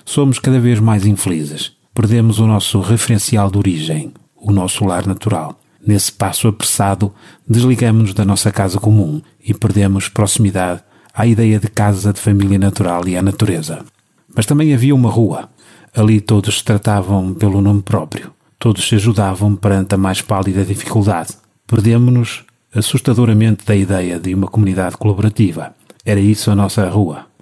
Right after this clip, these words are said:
Mas também do espírito de casa feliz. Certo é que a habitação é um elemento fundamental para o bem-estar humano, imprescindível para uma verdadeira coesão social. Encontramos um exemplo extremado do que acabo de afirmar junto das pessoas em situação de sem-abrigo.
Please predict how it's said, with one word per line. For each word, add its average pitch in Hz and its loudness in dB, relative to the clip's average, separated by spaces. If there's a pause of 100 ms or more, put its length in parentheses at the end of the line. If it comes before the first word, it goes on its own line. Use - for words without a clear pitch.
Mas 113 0
também 127 2
do 123 2
espírito 107 0
de 107 2
casa 101 -2
feliz. 95 -4 (400)
Certo 127 -2
é 117 2
que - -4
a 117 2
habitação 117 2 (300)
é 113 0
um 117 4
elemento 117 4
fundamental 110 0
para 101 -2
o 92 -2
bem-estar 101 0
humano, - -4 (260)
imprescindível 113 2 (360)
para 110 2
uma 117 4
verdadeira 104 2
coesão 107 2
social. 98 -2 (380)
Encontramos 131 2
um 123 4
exemplo 98 2
extremado 104 0
do 92 -2
que 107 -2
acabo 95 -2
de 101 0
afirmar 104 2
junto 104 2
das 104 -2
pessoas 104 0
em 107 2
situação 101 0
de 98 -4
sem-abrigo. 90 -2